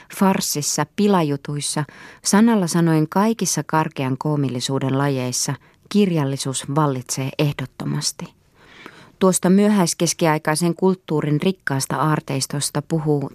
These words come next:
täysin omalaatuinen henki. Siinäkin, missä pilkka soittaa kaikkein hienoimpia säveliänsä ja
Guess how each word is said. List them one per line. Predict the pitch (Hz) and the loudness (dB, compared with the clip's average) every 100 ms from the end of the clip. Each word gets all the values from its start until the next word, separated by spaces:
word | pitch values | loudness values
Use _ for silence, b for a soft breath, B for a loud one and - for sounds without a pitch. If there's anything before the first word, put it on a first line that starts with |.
| - | -4
täysin | 196 196 165 131 - | 0 2 0 -2 -4
omalaatuinen | 139 139 131 131 131 131 131 127 | 0 0 0 -4 -6 -4 -2 -2
henki. | 127 135 135 135 - - _ b b b b b b b b b b | 0 0 0 -2 -8 -20 _ b b b b b b b b b b
Siinäkin, | - - 285 269 - 180 | -6 2 4 4 2 2
missä | 175 - 175 165 - b b b b b - | 2 0 -2 -2 -6 b b b b b -4
pilkka | 254 247 - 147 | 0 0 0 -2
soittaa | 143 143 - 151 151 | 0 0 0 0 2
kaikkein | 208 220 190 170 | 2 2 0 0
hienoimpia | 160 196 180 135 127 135 135 | 2 2 4 2 -2 -4 -2
säveliänsä | 160 156 139 123 127 135 139 | 0 0 0 -2 -4 -2 0
ja | 139 | 0